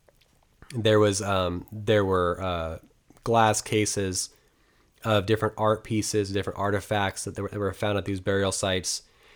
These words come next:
and just incredible. And, and then, and then upstairs there was a, uh, a, a, um, pieces of bone and,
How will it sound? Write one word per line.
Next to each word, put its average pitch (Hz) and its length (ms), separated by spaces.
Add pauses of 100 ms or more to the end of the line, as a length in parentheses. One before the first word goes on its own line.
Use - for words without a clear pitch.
(140)
and 107 320
just 95 480
incredible. 101 480
And, 98 120
and 101 120
then, 104 120
and 104 240
then 104 100
upstairs 98 640
there 95 180
was 90 200
a, 87 220
uh, 82 240 (680)
a, 104 240 (540)
a, 98 260 (300)
um, 85 500 (100)
pieces 127 420
of 90 180
bone 101 420 (680)
and, 98 420